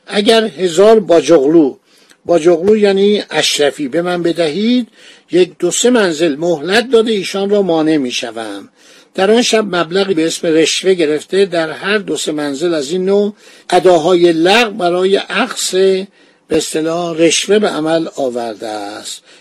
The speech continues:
شش هزار باجغلوی نقد، چهار هزار تومان جنس که برای مخارج خود و تحفه برای پادشاه هم را داشتیم، پرنس منچیکوف گفته، به این شخص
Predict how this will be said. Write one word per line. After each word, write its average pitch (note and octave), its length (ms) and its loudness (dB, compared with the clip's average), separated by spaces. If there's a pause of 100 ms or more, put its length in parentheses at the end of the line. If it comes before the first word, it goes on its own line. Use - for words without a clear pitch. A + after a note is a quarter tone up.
شش - 400 2
هزار F3+ 360 2
باجغلوی D3+ 720 2
نقد، G#3 440 -2 (280)
چهار A3 380 4
هزار E3 420 2
تومان D#3+ 460 -2
جنس A#3+ 540 2
که E3+ 100 -6
برای D#3+ 300 -2
مخارج D#3 760 -4
خود D#3+ 340 0 (400)
و F3 160 2 (100)
تحفه E3+ 560 2
برای D#3+ 340 -2
پادشاه E3 580 -6
هم E3 120 -4
را D#3+ 180 -2
داشتیم، A3 800 0 (420)
پرنس G#3 400 0
منچیکوف F3+ 640 0
گفته، B2+ 560 -8 (540)
به E3+ 100 -2
این A3 220 4
شخص - 640 0